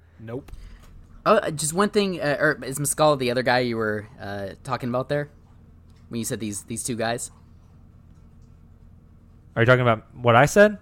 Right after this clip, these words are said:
Speaker 2: Yeah. Yeah.
Speaker 3: Oh.
Speaker 2: Sorry, Jacob. <laughs>
Speaker 3: Uh, no,
Speaker 2: You,
Speaker 3: I don't
Speaker 2: oh,
Speaker 3: think so.
Speaker 2: okay, sorry. I thought you said these, these last two, or these, these two guys that we mentioned, and I was gonna, I have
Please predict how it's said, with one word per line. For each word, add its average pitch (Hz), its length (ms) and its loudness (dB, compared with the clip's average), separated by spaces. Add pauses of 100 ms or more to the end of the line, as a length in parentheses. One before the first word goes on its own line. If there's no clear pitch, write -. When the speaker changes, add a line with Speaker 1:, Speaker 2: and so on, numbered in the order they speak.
(140)
Speaker 2:
Yeah. 139 240 -2 (260)
Yeah. 127 240 6
Speaker 3:
Oh. 107 60 6
Speaker 2:
Sorry, 117 140 2
Jacob. 95 200 -10 (200)
<laughs> 165 160 -6
Speaker 3:
Uh, 117 1160 6 (120)
no, 104 200 0
Speaker 2:
You, 104 240 -2
Speaker 3:
I 107 80 0
don't 113 100 2
Speaker 2:
oh, - 20 -10
Speaker 3:
think 110 160 -4
so. 98 240 -4 (220)
Speaker 2:
okay, 123 240 -4
sorry. 98 240 0
I 107 40 0
thought 156 120 0
you 143 60 0
said 139 160 -2
these, 117 220 -4
these 120 240 -10
last 117 280 0
two, 120 180 -6
or 113 140 -4
these, 101 340 -8
these 104 220 -10
two 117 140 -6
guys 101 300 -4
that 92 80 -6
we 87 100 -10
mentioned, 95 340 -10
and 95 80 -8
I 101 60 -4
was 101 120 -6
gonna, 101 220 -8
I 98 60 -6
have 120 200 -2